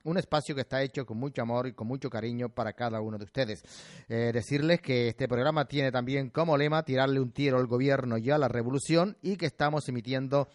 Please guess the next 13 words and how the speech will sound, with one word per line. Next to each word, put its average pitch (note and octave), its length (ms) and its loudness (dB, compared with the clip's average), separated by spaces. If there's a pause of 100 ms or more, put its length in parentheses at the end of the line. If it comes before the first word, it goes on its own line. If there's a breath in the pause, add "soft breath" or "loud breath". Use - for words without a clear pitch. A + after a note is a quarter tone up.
(140 soft breath)
desde D#3+ 240 -2
el C#3+ 80 2
mismísimo C3+ 520 -2
corazón B2+ 460 -2
del A2+ 220 -2
Valle D#3 220 2
de A2+ 80 4
Guimar, C3 420 4 (260 soft breath)
en F3+ 260 0
la A#2+ 120 2
isla C3 320 -2
de A2 160 -2
Tenerife, C3+ 600 0